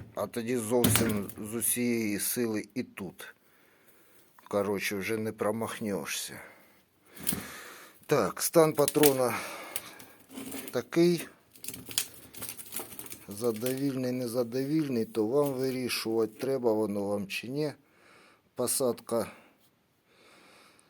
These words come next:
условний конус шостий. Болти кріпежні,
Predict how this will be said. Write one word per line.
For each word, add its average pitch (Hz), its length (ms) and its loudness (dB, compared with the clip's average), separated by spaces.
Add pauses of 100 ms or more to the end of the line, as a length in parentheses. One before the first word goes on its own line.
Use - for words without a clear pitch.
(280)
условний 123 560 0
конус 113 480 -2
шостий. 139 920 0 (2000)
Болти 123 420 -2
кріпежні, 113 840 0